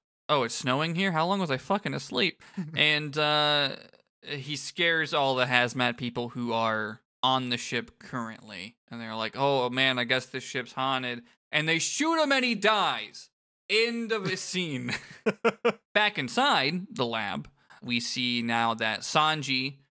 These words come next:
is trying to kick his way out of some cell. This wakes up Frankie. Nami and Chopper are already awake there. They kinda just talk about their situation, but none of that matters because very quickly they see,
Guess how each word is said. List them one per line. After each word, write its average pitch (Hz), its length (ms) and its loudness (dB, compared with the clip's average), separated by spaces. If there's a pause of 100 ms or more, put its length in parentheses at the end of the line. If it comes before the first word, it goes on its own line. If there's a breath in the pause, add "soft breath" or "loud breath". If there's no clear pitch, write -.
(140)
is 139 160 -12
trying 127 300 0
to 117 80 0
kick 135 300 0
his 123 160 -6
way 123 220 2
out 117 220 2
of 113 120 -6
some 113 300 -4
cell. 180 560 0 (440)
This 139 200 -2
wakes 123 380 0
up 117 160 -2
Frankie. 233 640 -2 (300)
Nami 123 340 2
and 113 100 -8
Chopper 185 460 0
are 170 180 2
already 147 400 2
awake 131 380 0
there. 143 500 0 (400)
They 190 140 -6
kinda 175 260 0
just 131 280 -4
talk 117 220 0
about 123 240 0
their 120 100 -2
situation, 143 800 0
but 135 260 2 (220 loud breath)
none 254 200 4
of 311 60 2
that 294 200 4
matters 233 440 4
because 196 300 0
very 185 280 4
quickly 180 480 0
they 143 160 4
see, 131 500 0